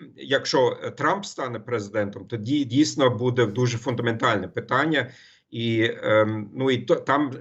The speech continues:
до, до Німеччини буде скоріше не питання, чи може вона замість Америки, е, е,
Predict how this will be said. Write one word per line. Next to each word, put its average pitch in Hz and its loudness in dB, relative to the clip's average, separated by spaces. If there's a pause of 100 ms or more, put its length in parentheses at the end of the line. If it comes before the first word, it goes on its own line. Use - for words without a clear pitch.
(200)
до, 123 2
до 127 2
Німеччини 135 0
буде 123 -6
скоріше 139 -4
не 123 -2
питання, 127 -2
чи 127 -10
може 120 -2
вона 123 0 (500)
замість 127 -2
Америки, 131 -2 (100)
е, 107 -10
е, 101 -8